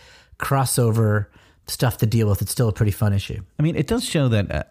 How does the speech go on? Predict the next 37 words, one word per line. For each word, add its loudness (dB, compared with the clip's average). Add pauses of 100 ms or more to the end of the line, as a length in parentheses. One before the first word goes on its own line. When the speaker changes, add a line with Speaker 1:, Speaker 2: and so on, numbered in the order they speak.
(260)
Speaker 2:
some 0
of 2
it 0
is 0 (240)
having 2
these 2
great 0
characters, -2 (260)
but 0
some 0
of 2
it 2
is 2
just -2
this 0
creative 0
team 2
was 2
gonna 0
put 2
out 2
a 2
pretty -2
good -2
comic 2
at -2
worst. -2
If -4
this 0
is 2
the 2
worst 0
comic 0
they're 2
gonna 2
put 2
out, -2